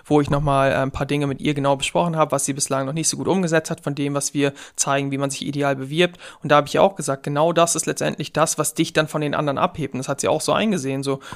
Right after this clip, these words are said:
okay, stimmt, das konnte ich besser machen, das konnte ich besser machen, das konnte ich besser machen. Und das wird am Ende das auch sein, warum sie die Jobs bekommen wird, weil sie die Dinge alle gut umsetzt, während die ganzen Leute, die halt keine Ahnung davon haben, wie ich mich verkaufe, wie ich meine Dienstleistung verkaufe, dann nur die Leute von vielen sind und dann vielleicht keine Jobs bekommen.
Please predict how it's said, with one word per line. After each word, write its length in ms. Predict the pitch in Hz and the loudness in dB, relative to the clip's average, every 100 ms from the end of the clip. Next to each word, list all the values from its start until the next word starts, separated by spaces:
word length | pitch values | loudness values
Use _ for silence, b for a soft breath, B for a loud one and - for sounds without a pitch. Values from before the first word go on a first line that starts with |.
| - | -10
okay, 200 | - 143 | -2 -2
stimmt, 380 | - 180 185 156 | 2 2 4 2
das 140 | - | 2
konnte 140 | 170 | 0
ich 80 | 160 | 0
besser 240 | 165 160 160 | 0 0 -2
machen, 200 | 156 147 | -2 0
das 180 | 147 | -4
konnte 160 | - 156 | -2 -4
ich 80 | - | 0
besser 200 | 147 147 | -2 0
machen, 180 | 143 147 | 0 2
das 180 | 175 | 2
konnte 160 | - 147 | 0 -4
ich 100 | 135 | -2
besser 240 | 135 - | -4 -2
machen. 300 | 139 139 165 B B - | 0 0 -2 B B -10
Und 160 | 139 | 4
das 200 | 156 - | 4 6
wird 120 | 170 | 2
am 140 | 156 - | 2 2
Ende 200 | 160 147 | -2 0
das 180 | 143 - | -2 0
auch 120 | 147 | 0
sein, 260 | 160 147 | 2 0
warum 200 | 147 147 | 0 -2
sie 180 | 135 156 | -2 -2
die 100 | 175 | -2
Jobs 260 | 143 139 - | 0 -2 -2
bekommen 440 | - - 202 147 | -6 -2 0 0
wird, 160 | 139 139 | -2 -2
weil 120 | 139 | -4
sie 120 | 143 | -2
die 120 | 151 | -2
Dinge 200 | 143 143 | -2 0
alle 160 | 131 135 | 0 -2
gut 120 | 135 | -2
umsetzt, 560 | - 175 151 151 - - B B | 0 2 2 2 0 -6 B B
während 380 | 147 143 143 - b b | 4 6 4 -2 b b
die 60 | 139 | 2
ganzen 320 | 151 165 156 | 2 2 4
Leute, 240 | 147 151 147 | 4 4 2
die 120 | 143 | -2
halt 140 | 139 | -2
keine 260 | - 151 147 | -2 -2 0
Ahnung 220 | 147 143 | 0 0
davon 280 | 143 143 143 | -2 -4 0
haben, 420 | 143 143 139 139 | 2 2 -2 -6
wie 160 | 143 135 | -6 -6
ich 100 | 143 | -6
mich 160 | 135 | -6
verkaufe, 460 | 135 - 156 160 143 | -8 0 2 2 -4
wie 60 | |
ich 80 | 135 | -4
meine 160 | 139 135 | -4 -4
Dienstleistung 440 | 151 - 147 143 | -4 -2 0 0
verkaufe, 520 | 131 127 160 165 160 160 B B | -2 4 4 6 2 -4 B B
dann 340 | 151 151 220 220 | 2 4 2 0
nur 300 | 165 180 185 | 0 2 2
die 260 | 135 160 165 | -2 -4 0
Leute 340 | 147 151 147 | 2 2 0
von 160 | - 143 | -6 -8
vielen 320 | - 139 135 | -2 -2 0
sind 260 | 147 127 - | 0 -2 -6
und 140 | 139 | -4
dann 160 | 135 139 | -4 -2
vielleicht 220 | 135 - | -8 -6
keine 160 | 135 | -8
Jobs 240 | 131 127 - | -6 -8 -8
bekommen. 340 | 147 131 135 | -10 -12 -14